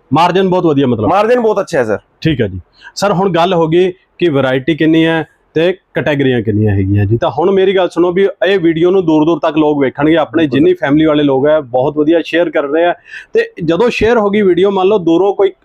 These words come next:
Speaker 1: ਆਰਡਰ ਆਉਂਦਾ ਤਾਂ ਆਪਣੀ ਟਰਾਂਸਪੋਰਟ ਫੈਸਿਲਿਟੀ ਕਿਸ ਤਰ੍ਹਾਂ ਦੀ ਹੈ?
Speaker 2: ਸਰ, ਵੈਸੇ ਤਾਂ ਟਰਾਂਸਪੋਰਟ ਫੈਸਿਲਿਟੀ ਆਪਣੀ all over ਇੰਡੀਆ ਹੈ, ਲੇਕਿਨ ਤੁਸੀਂ ਅੱਜ ਪੰਜਾਬ ਦੇ ਟੱਚ ਤੇ ਹੋ ਤਾਂ ਮੈਂ ਤੁਹਾਨੂੰ ਇਹ ਗੱਲ ਦੱਸਾਂ ਕਿ ਆਪਣੇ ਪਠਾਨਕੋਟ ਤੱਕ ਰੈਗੂਲਰ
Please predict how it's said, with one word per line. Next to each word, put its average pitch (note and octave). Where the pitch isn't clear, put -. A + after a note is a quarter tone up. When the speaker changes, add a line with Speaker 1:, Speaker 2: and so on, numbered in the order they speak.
Speaker 1:
ਆਰਡਰ D#3
ਆਉਂਦਾ D3+
ਤਾਂ F#3+
ਆਪਣੀ G#3
ਟਰਾਂਸਪੋਰਟ G#3
ਫੈਸਿਲਿਟੀ F3+
ਕਿਸ D#3+
ਤਰ੍ਹਾਂ A#2
ਦੀ G2
ਹੈ? -
Speaker 2:
ਸਰ, E3
ਵੈਸੇ D#3+
ਤਾਂ G#3
ਟਰਾਂਸਪੋਰਟ F3+
ਫੈਸਿਲਿਟੀ F#3
ਆਪਣੀ F#3+
all F3
over F3+
ਇੰਡੀਆ D3
ਹੈ, F3+
ਲੇਕਿਨ G3
ਤੁਸੀਂ F#3+
ਅੱਜ F3+
ਪੰਜਾਬ D#3+
ਦੇ G3+
ਟੱਚ F#3+
ਤੇ F#3+
ਹੋ G3+
ਤਾਂ G3+
ਮੈਂ F#3+
ਤੁਹਾਨੂੰ F3
ਇਹ E3+
ਗੱਲ F3
ਦੱਸਾਂ E3+
ਕਿ G#3
ਆਪਣੇ F#3+
ਪਠਾਨਕੋਟ F#3
ਤੱਕ F#3
ਰੈਗੂਲਰ F3+